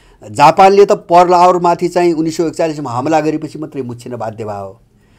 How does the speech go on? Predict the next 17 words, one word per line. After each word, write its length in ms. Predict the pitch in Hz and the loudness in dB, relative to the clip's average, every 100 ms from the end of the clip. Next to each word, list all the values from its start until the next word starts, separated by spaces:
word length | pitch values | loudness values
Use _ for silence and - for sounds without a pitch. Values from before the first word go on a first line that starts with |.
| _ - | _ -6
होइन 180 | 127 151 | -4 -4
भने 180 | 156 | -4
उसले 200 | 160 147 | -4 -6
त 100 | 147 | -6
विश्व-, 420 | 135 120 117 - - | -10 -10 -16 -14 -10
त्यो 100 | 127 | -8
विश्वयुद्ध 320 | 120 147 120 | -8 -10 -8
हेरिरहेको 480 | 110 165 143 - - | -8 -10 -12 -16 -18
थियो, 60 | |
आउन 220 | 101 127 | -12 -10
मा-, 260 | 123 123 117 | -8 -12 -10
मान्नै 220 | 123 147 | -12 -10
मानेको 300 | 175 104 92 | -12 -14 -18
थिएन 100 | 98 | -20
अमेरिका, 320 | 90 90 92 | -20 -20 -16
आएकै 260 | 113 123 165 | -8 -4 -4
थिएन। 180 | - | -8